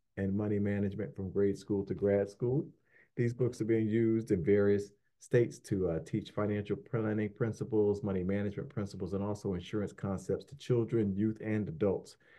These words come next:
So, hey, go to Amazon. That's where my books are located, Amazon. And buy them by the caseload, please, and, um,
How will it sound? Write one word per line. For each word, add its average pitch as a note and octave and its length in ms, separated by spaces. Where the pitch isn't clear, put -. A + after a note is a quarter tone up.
So, G#2 200
hey, A2+ 440
go A2+ 120
to A2+ 140
Amazon. C3+ 480
That's B2 220
where A2 100
my G#2+ 140
books A2+ 260
are G#2+ 40
located, G#2+ 440
Amazon. A2+ 640
And G2+ 320
buy B2 280
them B2 220
by A2+ 240
the A2 140
caseload, A2 840
please, A#2 460
and, F#2 140
um, F2+ 400